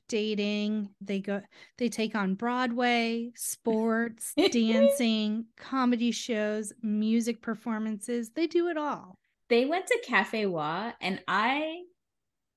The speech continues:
Speaker 2: was very excited 'cause as a New Yorker, I've been there many times to see different comedy shows. So I was like, "Okay, that
Speaker 1: <laughs>
Speaker 2: place is still open." The rest of those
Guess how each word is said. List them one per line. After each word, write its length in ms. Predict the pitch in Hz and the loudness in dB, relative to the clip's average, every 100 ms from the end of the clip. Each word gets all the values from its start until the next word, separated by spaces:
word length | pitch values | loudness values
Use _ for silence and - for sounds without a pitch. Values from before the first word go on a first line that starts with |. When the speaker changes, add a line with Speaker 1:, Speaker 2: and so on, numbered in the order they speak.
| _ _ _ - | _ _ _ -8
Speaker 2:
was 240 | 202 196 | -4 -2
very 300 | 180 175 196 | 2 4 4
excited 380 | 233 170 151 185 | 0 -2 -2 -4
'cause 140 | - | -6
as 120 | 160 185 | -6 -2
a 40 | |
New 120 | 214 | 0
Yorker, 540 | 180 151 156 - 175 - | 0 -2 -6 -6 -6 -4
I've 160 | 160 170 | -6 -4
been 120 | 170 | -4
there 100 | 175 | -2
many 280 | 165 156 208 | -2 0 -2
times 520 | - 139 147 170 - - | -2 -4 -2 -4 -6 -6
to 120 | 170 | -6
see 680 | 165 - 147 143 139 131 - - | -4 -2 0 0 0 -2 -6 -10
different 680 | 165 175 175 170 160 139 120 | -4 -4 -4 -6 -4 -6 -8
comedy 460 | - 143 147 185 240 | -6 -4 -2 2 2
shows. 540 | 240 302 320 349 - - - - - | 2 0 0 -2 -8 -12 -18 -20 -10
So 140 | 269 | -6
I 40 | |
was 160 | 302 330 | -4 -2
like, 220 | 277 - | -4 -2
"Okay, 600 | 254 508 508 571 539 554 587 605 - _ _ | 2 2 2 2 2 4 4 4 0 _ _
that 220 | 311 381 - | 2 2 4
Speaker 1:
<laughs> 0 | |
Speaker 2:
place 320 | 415 427 440 | 4 4 2
is 120 | 392 | -2
still 260 | 403 381 359 | 0 2 4
open." 460 | 339 - 415 415 415 _ _ _ - | 4 2 -4 -4 -6 _ _ _ -4
The 100 | 208 | -2
rest 320 | 220 330 440 | 2 0 0
of 80 | 453 | -2
those 220 | 453 440 | -2 -4